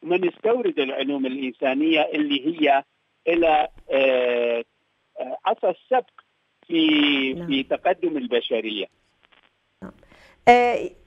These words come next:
Speaker 2: آه، وين، آه، بالتحديد، آه، بس تعقيبًا على السؤال الأول اللي طرحته على حضرتك، آه، بالعراق، آه، ممكن تعول أو تراهن إذا صار في، آه، تأسيس أو إعادة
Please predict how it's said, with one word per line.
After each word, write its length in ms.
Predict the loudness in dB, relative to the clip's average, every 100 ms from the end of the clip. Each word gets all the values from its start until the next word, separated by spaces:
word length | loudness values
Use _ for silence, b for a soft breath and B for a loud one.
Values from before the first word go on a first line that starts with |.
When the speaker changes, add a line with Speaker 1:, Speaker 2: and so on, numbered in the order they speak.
| -4
Speaker 2:
آه، 240 | 0 2
وين، 460 | 4 6 4 2 0
آه، 560 | 2 0 0 -4 -12 -12 0
بالتحديد، 1040 | 0 0 -4 -4 -6 2 4 4 2 0 0
آه، 260 | 2 0 -2 b _ _ 0
بس 180 | 2 2
تعقيبًا 580 | 2 4 4 2 4
على 300 | 2 2 0
السؤال 420 | -2 -2 2 2 2
الأول 300 | 2 2 2
اللي 120 | -2
طرحته 440 | 0 -2 -2 -2
على 220 | 2 2
حضرتك، 540 | 0 0 0 2 0 0 b b b _ 0
آه، 300 | 2 2 0
بالعراق، 960 | 4 6 6 6 6 8 6 4 0
آه، 340 | -2 2 0 0 b b _ -12 -10
ممكن 760 | -4 4 4 4 2 4 4 4 0
تعول 520 | 4 6 6 2 2
أو 200 | 2 0
تراهن 640 | 4 6 6 4 0 -2
إذا 260 | -2 -2 -2
صار 240 | 2 0
في، 380 | 2 4 4 4 B B B 0
آه، 600 | 4 6 6 4 2 0 -8 -20 _ _
تأسيس 640 | 0 0 0 4 4 2 -2
أو 160 | 0
إعادة 560 | 2 2 6 4 4